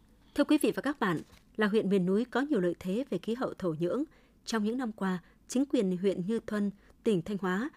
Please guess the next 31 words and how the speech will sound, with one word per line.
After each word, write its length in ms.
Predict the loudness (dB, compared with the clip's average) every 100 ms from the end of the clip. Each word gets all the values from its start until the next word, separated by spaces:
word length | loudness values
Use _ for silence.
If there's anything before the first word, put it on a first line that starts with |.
| -10
đã 100 | -6 -4
triển 180 | -2 -4
khai 180 | -4
nhiều 140 | -4 -4
giải 200 | -6 -8
pháp, 220 | -6 -6 -6 -12 _ _
khuyến 180 | 0 0
khích 240 | 0 -2
nhân 100 | -2
dân 200 | -2 -2
phát 180 | -4 -6
triển 140 | -4 -4
nông 140 | -4
nghiệp 140 | -4 -2
quy 80 | -2
mô 140 | -2
lớn, 280 | 0 0 0 -4 -10 -4
mang 100 | -4
lại 120 | -4
hiệu 100 | -8 -8
quả 180 | -8 -6
kinh 120 | -6
tế 160 | -4 -4
cao. 240 | -2 -2 -2 -8 _ _
Ghi 80 | 0
nhận 140 | 0 -2
của 100 | -6
phóng 140 | -6
viên 160 | -4 -6
Thúy 200 | -4 -4
Lượng, 240 | -2 -2